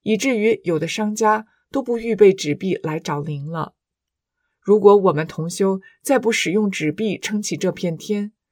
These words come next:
那我们使用真相币也越来越没有市场了。近期明慧出版的《疫情真相币》，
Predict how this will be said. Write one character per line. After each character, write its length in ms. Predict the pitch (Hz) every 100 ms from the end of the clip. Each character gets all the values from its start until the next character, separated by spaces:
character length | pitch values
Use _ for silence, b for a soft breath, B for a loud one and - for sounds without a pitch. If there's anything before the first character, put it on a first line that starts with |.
| _ -
那 160 | 302
我 140 | 285 180
们 120 | 185
使 200 | 208 165
用 180 | 190 196
真 160 | 254
相 260 | 240 240 202
币 300 | 233 196 - _
也 240 | 170 175
越 220 | 170 240 214
来 180 | 156
越 140 | 180 196
没 180 | 156 170
有 140 | 151
市 200 | - 170
场 280 | - - -
了。 240 | 143 - _ _ _ _ _ _ _ _ _ _ _ _
近 240 | - 208
期 360 | 190 220 220 -
明 200 | 208 233
慧 200 | 277 254
出 220 | 226 254
版 180 | 208 156
的 60 | 180
《疫 200 | 208 190
情 240 | - 175
真 180 | 190 214
相 280 | 202 170 185
币》， 300 | 196 -